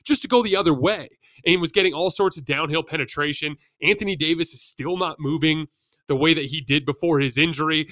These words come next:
So they were having a nightmare of a time trying to contain Jalen Brunson. Then if they happened to get over the top of the screen and st-, uh, stay with Jalen, he does such a good job of putting you in jail, trapping you on his shoulder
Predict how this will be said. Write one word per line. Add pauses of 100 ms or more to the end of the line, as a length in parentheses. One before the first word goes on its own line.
(160)
So
they
were
having
a
nightmare
of
a
time (300)
trying
to
contain (260)
Jalen
Brunson.
Then
if
they
happened
to
get
over
the
top
of
the
screen
and
st-,
uh,
stay
with
Jalen, (320)
he
does
such
a
good
job
of
putting
you
in
jail, (100)
trapping
you
on
his
shoulder